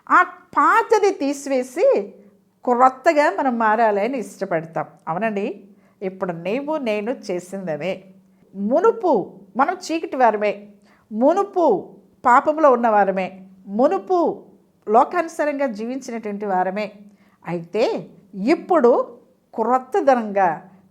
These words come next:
క్రొత్తగా మారాం మనం. మారు మనస్సు అంటారు. మనస్సు పాతది, ఆ పాతదాన్నే మార్చేసుకున్నాం. ఎలా మార్చేసుకున్నాం? ఎలా మారిపోయింది ఆ మనస్సు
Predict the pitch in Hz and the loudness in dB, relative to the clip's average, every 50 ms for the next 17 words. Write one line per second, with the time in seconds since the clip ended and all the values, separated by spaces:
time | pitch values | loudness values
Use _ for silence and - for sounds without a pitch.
0 | _ _ - - 269 254 277 285 285 285 - 403 392 403 453 392 320 302 285 277 | _ _ -4 0 2 4 4 2 2 0 -2 -2 0 0 0 2 2 4 4 4
1 | 269 254 233 220 190 175 - - - - - - _ _ _ _ _ _ _ _ | 4 4 2 0 0 -2 -4 -8 -18 -20 -20 -20 _ _ _ _ _ _ _ _
2 | _ _ _ - 208 202 202 202 208 226 240 269 294 311 320 330 294 240 190 180 | _ _ _ -12 -6 -2 2 4 4 6 6 6 6 6 2 0 0 0 0 0
3 | 180 180 180 - - 214 214 185 160 160 - 160 156 - - - _ _ _ _ | 0 -4 -6 -4 0 2 2 2 0 -2 -4 -4 -6 -6 -8 -20 _ _ _ _
4 | - 202 185 185 196 247 339 440 - - - - 381 339 277 196 - - - - | -14 -8 -2 0 2 2 2 0 -4 -6 -4 0 2 4 4 2 2 -2 -12 -18
5 | - - 262 247 269 349 381 - 370 302 311 254 170 - - - - - 214 226 | -8 -2 0 2 2 2 0 -2 -2 -2 -2 -4 -4 -6 -12 -16 -8 -2 -2 -2
6 | 208 214 - 320 294 349 453 440 440 381 349 320 285 262 254 294 370 440 311 220 | -2 0 2 2 2 2 2 0 -2 2 4 4 4 2 0 -4 -4 -6 -6 -12
7 | - - 233 269 320 392 440 - - - - 302 233 202 - - - 196 175 175 | -14 -6 0 4 4 4 4 0 -4 -2 2 4 4 4 2 -2 -6 -6 -4 -2
8 | 165 156 - - - - _ _ _ _ - 254 330 359 440 523 539 466 427 440 | -2 -4 -4 -6 -20 -20 _ _ _ _ -8 -4 0 2 2 2 4 4 4 4
9 | 403 403 - 370 370 381 370 - 349 330 320 311 311 302 311 320 302 - _ _ | 4 2 0 0 0 0 -2 -6 -6 -2 0 2 0 0 0 -4 -10 -20 _ _
10 | _ _ _ _ _ _ _ - 196 233 302 359 440 440 466 285 262 269 311 359 | _ _ _ _ _ _ _ -2 4 6 8 8 8 8 6 6 4 4 6 6
11 | 392 381 370 339 339 330 320 311 294 285 269 262 277 277 302 294 - - - 294 | 4 4 0 0 -2 -2 0 2 2 2 4 4 0 -2 -2 -4 -6 -8 -4 -4
12 | 285 285 285 285 | -2 -2 -4 -6